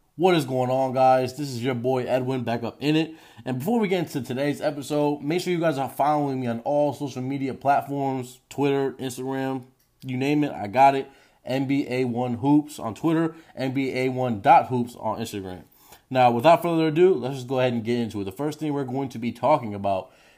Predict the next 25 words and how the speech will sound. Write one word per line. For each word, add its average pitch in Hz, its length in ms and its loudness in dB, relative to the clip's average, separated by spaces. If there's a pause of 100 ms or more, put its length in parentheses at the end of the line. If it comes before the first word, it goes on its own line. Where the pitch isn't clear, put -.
is 120 220 -4
the 117 40 -6
man 123 400 0
Paul 131 300 2
Pierce. 143 560 -4 (180)
You 127 80 -6
might 127 160 -2
know 127 160 -2
him 123 80 -2
as 110 140 -4
The 101 80 -8
Truth. 165 520 -2 (760)
He 120 80 -6
works 131 240 -2
for 131 80 -6
E 127 120 -4
S 127 140 -4
P 123 160 -6
N 131 160 -4
now, 131 300 -2
former 139 320 -4
N 123 120 -4
B 120 140 -2
A 117 80 -2
player. 120 400 -4